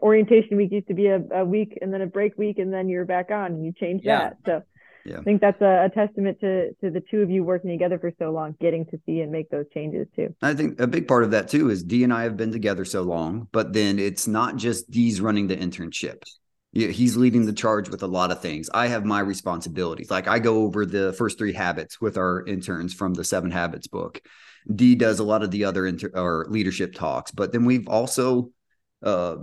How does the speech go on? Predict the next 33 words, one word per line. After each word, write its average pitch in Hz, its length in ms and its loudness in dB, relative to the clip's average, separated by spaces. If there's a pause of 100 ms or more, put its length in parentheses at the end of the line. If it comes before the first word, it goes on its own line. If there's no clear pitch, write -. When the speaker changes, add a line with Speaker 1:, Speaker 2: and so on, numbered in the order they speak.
(120)
Speaker 3:
you 104 100 -2
know, 98 120 0
you've 117 340 4 (320)
been, 123 160 4 (220)
everybody 147 500 2
that 117 220 -2
has 110 160 -8
been 123 180 -2
in 120 100 0
our 107 120 -2
program 110 400 0
has 101 120 -4
been 101 320 -4
a 95 100 -4
product 110 440 -2
of 95 180 -4
the 92 60 -4
internship 87 460 -6
program. 85 420 -6
So 90 460 -2 (160)
hearing 127 400 6
your 123 160 6
perspective, 92 580 -4
B-Mac, 82 480 -4
and 92 120 -2
then 95 200 -2
Guyman's 104 640 0
and 98 180 -2
Woods 113 720 2
and 92 400 -2
Carrillo's, 107 800 2
it's, - 320 -2 (500)
that's - 540 -2